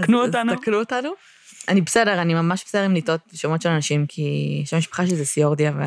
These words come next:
Speaker 1: אף אחד לא צודק בזה.
Speaker 2: כל בן אדם שקורא את זה לא מבטא את זה נכון. אז אנחנו מדברות היום על מותה של התינוקת, אה, עזריה, עזריה, עזריה, אה, צ'מברלין.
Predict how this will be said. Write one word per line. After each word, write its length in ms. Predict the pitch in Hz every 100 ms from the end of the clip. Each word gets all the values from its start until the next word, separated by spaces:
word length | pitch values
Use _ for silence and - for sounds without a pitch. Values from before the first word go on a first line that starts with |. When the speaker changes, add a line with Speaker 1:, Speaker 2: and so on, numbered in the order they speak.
| - _ _ _ - 165
Speaker 1:
אף 100 | -
אחד 200 | 156 139
לא 40 |
צודק 280 | 135 139 131
בזה. 240 | 131 135 139
Speaker 2:
כל 160 | 180
בן 140 | 156 156
אדם 260 | 147 143
שקורא 420 | 151 - 160 151 160
את 60 |
זה 140 | 160 151
לא 120 | 147
מבטא 340 | 143 143 147
את 80 | 139
זה 100 | 143
נכון. 240 | 143 - 190 _ _ - - - - - - _ _ -
אז 140 | 185
אנחנו 200 | 202 311
מדברות 460 | 262 233 190 196 202
היום 340 | 180 165 180 170 _ _ _ _ _ _ - -
על 160 | 170 165
מותה 420 | 165 160 190 190
של 140 | 220
התינוקת, 600 | 185 160 156 151 - 175 165 165
אה, 60 | 151 151 151 147 147 147 151 - - - -
עזריה, 760 | 147 156 160 165 160 151 147 - -
עזריה, 500 | 147 151 156 175 156
עזריה, 460 | 143 147 170 196 208 -
אה, 40 | 160 156 151 147 - _ -
צ'מברלין. 600 | - 165 180 208 240 277